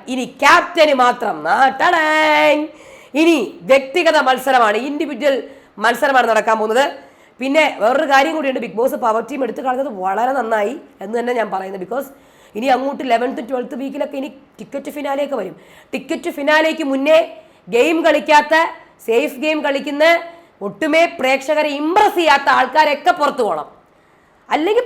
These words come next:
പണിയാണ്. എല്ലാവരെയും പിടിച്ച് പവർ റൂം ഇട്ട് കഴിഞ്ഞാൽ അവസാനം പ്രേക്ഷകർ, ഇപ്പൊ ഈ ആഴ്ച, ഈ ആഴ്ച പ്രേക്ഷകർക്ക് ക-, പ്രേക്ഷകരാണെങ്കിൽ ഭയങ്കര ഇതാണ്.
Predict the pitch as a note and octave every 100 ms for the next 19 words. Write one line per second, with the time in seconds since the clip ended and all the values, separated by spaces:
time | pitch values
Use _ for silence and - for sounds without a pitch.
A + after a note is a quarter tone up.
0 | G#4+ F#4+ A4+ B4 G4 D#4+ E4+ F4+ G4 G#4
1 | G4+ G4+ F#4+ E4+ F4+ G4 G4 G4 G4+ F#4
2 | F#4+ G4+ - - _ _ - G#3+ D4 F4+
3 | F4+ G4+ - D4 D4+ D4+ F#4 E4 F#4 D4+
4 | F#4+ E4+ D#4 D4+ G3+ - - _ - C4+
5 | F4+ E4+ F4+ D#4+ D#4 D4+ F4+ E4+ F4 F#4
6 | - - - F#3 - - - F3 F#3 -
7 | C#4+ D#4 D#4+ E4+ E4 C#4 C#4 D#4+ F4+ F#4
8 | G4 E4 D4+ G3